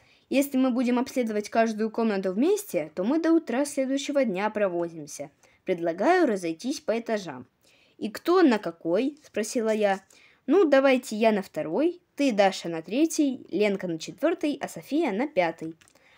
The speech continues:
«А тут разве есть пятый этаж?» спросила Лена, смотря вверх. «Мне кажется, что нет». «И мне так кажется», сказала София.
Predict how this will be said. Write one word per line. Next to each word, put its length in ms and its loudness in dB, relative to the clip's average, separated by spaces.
«А 120 0
тут 200 0
разве 320 2
есть 300 0
пятый 320 2
этаж?» 560 -2
спросила 560 -2
Лена, 380 -2
смотря 380 -6
вверх. 280 -6
«Мне 160 2
кажется, 420 2
что 260 -4
нет». 360 -4
«И 120 2
мне 180 4
так 180 -2
кажется», 540 -4
сказала 460 -8
София. 480 -8